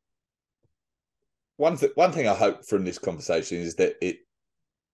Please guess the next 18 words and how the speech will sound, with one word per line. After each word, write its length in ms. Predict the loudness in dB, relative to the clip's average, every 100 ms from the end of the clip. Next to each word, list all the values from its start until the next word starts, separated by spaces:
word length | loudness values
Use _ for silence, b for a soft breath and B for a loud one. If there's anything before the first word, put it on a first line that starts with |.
| _ _ _
that 180 | -2 0
there 260 | 4 6 8
are 320 | 8 6 0 0
older 540 | 2 2 0 -2 -2 -8 _ -10
athletes 420 | -8 -6 -6 -2
or 140 | 2 4
older 200 | 4 2
people, 640 | 0 -4 -2 -4 -6 -12 _ -10
uh, 260 | -4 -4 -4 -8
that, 200 | -8 -6
that 160 | -2
watch 300 | 0 0 -2
it 160 | -4 -2 2
that, 200 | 0 0
that 180 | -8 -8
can 220 | -6 -4
be 100 | -2
inspired 540 | -4 -6 -4 -2 -2